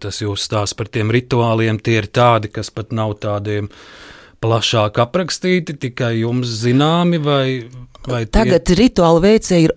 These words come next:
Speaker 2: ak vai cik daudz, ak vai, vai nu vieni to dara sa-, saistībā ar pirtīm, citi saistībā ar ūdeņiem, ar uguņiem,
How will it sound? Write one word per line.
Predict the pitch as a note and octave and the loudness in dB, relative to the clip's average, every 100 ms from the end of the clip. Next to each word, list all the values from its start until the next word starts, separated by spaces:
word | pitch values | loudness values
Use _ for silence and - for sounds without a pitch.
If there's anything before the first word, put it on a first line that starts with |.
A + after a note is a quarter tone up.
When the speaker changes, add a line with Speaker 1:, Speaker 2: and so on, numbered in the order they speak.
| _ | _
Speaker 2:
ak | G#3+ C4 - F3+ | 2 2 2 2
vai | D#3 C#3 | 2 0
cik | - C#3 | -2 -4
daudz, | C#3+ C#3 C3+ - | -2 -2 -4 -4
ak | F3+ E3 | -2 0
vai, | D3+ C3 - - | 0 -2 -6 -6
vai | D3+ E3+ | -2 0
nu | D3+ | 0
vieni | D#3+ D#3 | 0 0
to | D3+ C#3+ | 0 -2
dara | C3+ | -4
sa-, | C3 D3+ | -2 -4
saistībā | - D3 - C#3+ C3 | 0 0 0 0 0
ar | - | 0
pirtīm, | G3 - - F#3+ | 0 0 -2 -4
citi | F#3 D3 - | -4 -8 -8
saistībā | D3 D3 D3+ C#3 C#3+ | -8 -6 -4 -4 -2
ar | |
ūdeņiem, | F#3 G3 F3+ F#3 F#3+ E3+ | 0 0 0 0 0 0
ar | B2+ - | -2 -2
uguņiem, | F#3 E3+ F3+ F3+ F#3 F3+ | -2 0 0 2 0 0